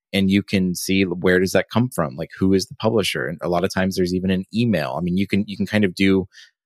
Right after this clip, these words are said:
a little bit of a due diligence and, uh, and just make sure that you're actually downloading the right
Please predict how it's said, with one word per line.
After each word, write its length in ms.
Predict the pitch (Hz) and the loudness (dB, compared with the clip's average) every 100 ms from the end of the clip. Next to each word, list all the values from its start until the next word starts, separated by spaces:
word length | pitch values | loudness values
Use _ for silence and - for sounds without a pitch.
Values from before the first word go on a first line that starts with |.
| _ | _
a 40 | 92 | 2
little 240 | 98 92 | 4 4
bit 220 | 87 92 | 4 2
of 160 | 90 82 | 2 2
a 140 | 87 | 2
due 200 | 85 98 | 2 -2
diligence 640 | 92 95 110 160 175 - - | 2 2 2 0 -2 -6 -8
and, 400 | 92 92 87 87 - - - | 0 0 0 -2 -6 -12 -6
uh, 180 | 85 82 | -4 -2
and 140 | 87 87 | -4 -4
just 180 | 90 - _ _ _ _ _ 95 | -6 -8 _ _ _ _ _ -2
make 220 | 95 - | -2 -2
sure 340 | - - 90 90 | -6 0 2 2
that 100 | 80 | 0
you're 180 | 82 80 | -2 -2
actually 340 | 85 - 87 | -2 -8 -6
downloading 400 | 82 80 78 78 | -4 -2 -6 -8
the 60 | 78 | -6
right 320 | 76 76 | -4 -4